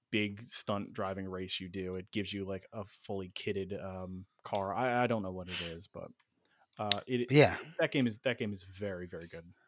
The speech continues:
Speaker 1: Uh, and to pl-, I'm, like, playing it for just a dollar. Like, that's fucking cool.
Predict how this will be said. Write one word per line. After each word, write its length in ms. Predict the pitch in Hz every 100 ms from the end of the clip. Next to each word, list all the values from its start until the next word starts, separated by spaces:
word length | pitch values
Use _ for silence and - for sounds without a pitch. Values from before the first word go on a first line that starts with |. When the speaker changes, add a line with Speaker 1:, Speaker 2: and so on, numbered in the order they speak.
| _
Speaker 1:
Uh, 220 | 101 95 -
and 140 | 123
to 80 | 131
pl-, 200 | 135 -
I'm, 240 | 147 135 127
like, 160 | 120
playing 240 | - 135 120
it 100 | -
for 120 | 113
just 220 | 110 -
a 40 | 107
dollar. 520 | 90 85 101 113 117 - _ -
Like, 120 | 101
that's 180 | 117 -
fucking 280 | 120 - -
cool. 300 | - 82 -